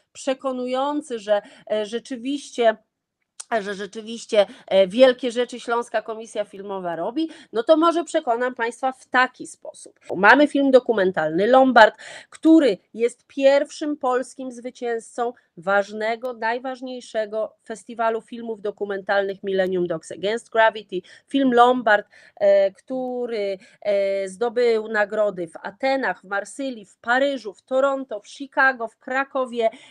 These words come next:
e, we wrześniu i jeszcze w wielu innych miejscach. Mamy niesamowity debiut Chleb i sól, debiut Damiana Kocura, bardzo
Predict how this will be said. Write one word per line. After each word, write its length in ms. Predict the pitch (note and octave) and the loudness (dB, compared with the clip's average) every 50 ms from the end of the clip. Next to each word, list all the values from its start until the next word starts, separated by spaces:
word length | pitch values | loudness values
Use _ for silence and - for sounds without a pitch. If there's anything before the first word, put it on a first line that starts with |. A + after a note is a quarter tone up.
| - - | -10 -6
e, 180 | - A#3 A3+ | -4 -4 -4
we 180 | G#3+ G3+ B3 A#3+ | -4 -4 -6 -6
wrześniu 560 | A3+ A#3 A#3 B3+ A#3+ - - - - A3 G#3 - _ | -6 -8 -8 -8 -8 -10 -12 -14 -12 -12 -12 -12 _
i 100 | B3+ A#3+ | -6 0
jeszcze 340 | B3+ C4 C4 B3+ - - A3 | 2 4 2 2 0 -8 -12
w 120 | G3+ F#3+ | -12 -12
wielu 280 | F#3+ A3+ A3 A3 G#3+ G3 | -10 -8 -6 -6 -6 -6
innych 400 | F#3+ G3 F#3 F3+ F3+ F3 E3 - | -4 -4 -4 -2 -4 -4 -6 -8
miejscach. 560 | D3+ D3+ - - - - - - F3+ G3 G#3+ - - - - - - _ | -8 -10 -10 -10 -14 -10 -2 0 0 0 0 -2 -8 -20 -20 -20 -16 _
Mamy 500 | - G3 A3+ C4+ D4+ D#4 D4+ C#4+ A3+ G3+ - _ _ _ _ - | 0 4 6 6 8 8 6 6 4 4 0 _ _ _ _ -8
niesamowity 1000 | G3 A3+ C4+ D#4+ D#4 - E4+ D4+ D4 C#4 C#4 C4 A3+ C4+ C#4+ D4 - - B3 G#3+ | -4 -2 0 0 0 0 0 0 2 2 0 -2 -2 -4 -6 -6 -6 -8 -10 -6
debiut 640 | F#3+ F#3+ A#3+ B3+ B3+ A3+ G#3 F#3+ F#3+ F3 - _ | -2 0 0 0 0 -2 -4 -6 -8 -8 -8 _
Chleb 420 | _ - - B3 B3 C4 C4+ - _ | _ -12 -6 -2 -2 -2 -2 -4 _
i 140 | - A3+ G3+ | -18 -18 -18
sól, 440 | - - - B3 A3+ G3+ F3+ D#3+ C#3+ | -16 -10 -8 -4 -2 -2 -2 -2 -2
debiut 480 | D#3 F#3+ A3 A#3 G#3 G#3 F#3+ F3+ F3 | 0 0 0 0 0 -4 -8 -8 -6
Damiana 520 | E3+ F#3 G3 G#3 A3+ A#3 A#3 A#3+ A#3 G#3+ G3+ | -4 -4 -4 -2 -2 -2 -2 0 -2 -4 -6
Kocura, 600 | - - F#3+ - - - F3 D#3+ D#3+ E3 E3+ F3 | -6 -10 -14 -14 -12 -12 -10 -6 -4 -4 -4 -4
bardzo 640 | F3 E3+ G3 A3 A#3 A#3+ A#3 A3 F#3 F3 F3+ D#3+ | -2 2 4 6 6 6 4 2 -4 -8 -10 -10